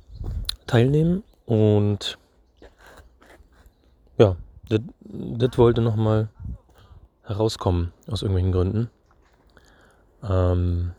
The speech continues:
jetzt mal ein kleines Soundrätsel. <laughs> Oh, Und, äh, vielleicht setze ich da auch später noch mal an.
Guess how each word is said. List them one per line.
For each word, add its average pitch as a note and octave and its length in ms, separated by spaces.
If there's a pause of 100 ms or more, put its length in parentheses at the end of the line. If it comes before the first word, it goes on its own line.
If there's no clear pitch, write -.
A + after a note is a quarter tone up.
(440)
jetzt - 140
mal G2 80
ein F#2 40
kleines F#2 240
Soundrätsel. A#2+ 500 (320)
<laughs> - 80 (1300)
Oh, - 80 (4000)
Und, A#2+ 300
äh, A#2+ 80
vielleicht E3 240
setze C#3+ 200
ich B2 60
da A#2+ 100
auch A#2 60
später A2+ 260
noch G#2+ 120
mal G#2 140
an. F#2+ 180